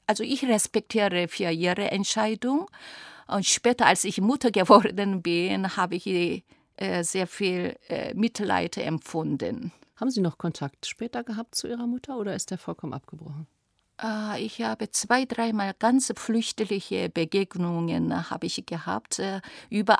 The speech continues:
Speaker 1: eine erste Begegnung, äh, nach achtzehn Jahren habe ich in meinem Buch Glücksblume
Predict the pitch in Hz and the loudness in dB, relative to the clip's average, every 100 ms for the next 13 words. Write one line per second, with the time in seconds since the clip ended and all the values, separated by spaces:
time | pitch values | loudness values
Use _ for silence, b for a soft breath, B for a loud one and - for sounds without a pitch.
0 | - 202 214 220 208 202 196 - 220 233 | 8 8 8 4 2 0 -2 2 4 4
1 | - 185 170 160 202 214 196 175 165 185 | 0 0 2 4 6 4 4 2 2 2
2 | 240 262 180 175 185 214 - 214 - 208 | 2 2 -2 -2 0 2 2 0 -2 -4
3 | 190 180 165 190 214 - 180 180 - 175 | -2 -2 -2 -2 -2 -2 -4 -4 -4 -4
4 | 175 B B B 190 185 170 175 170 180 | -4 B B B -4 0 0 0 -2 -2
5 | 185 165 - - - 180 185 - - 160 | -4 -4 -10 -14 -4 -2 -2 -4 -6 -4
6 | 160 160 151 165 | -2 0 -2 -2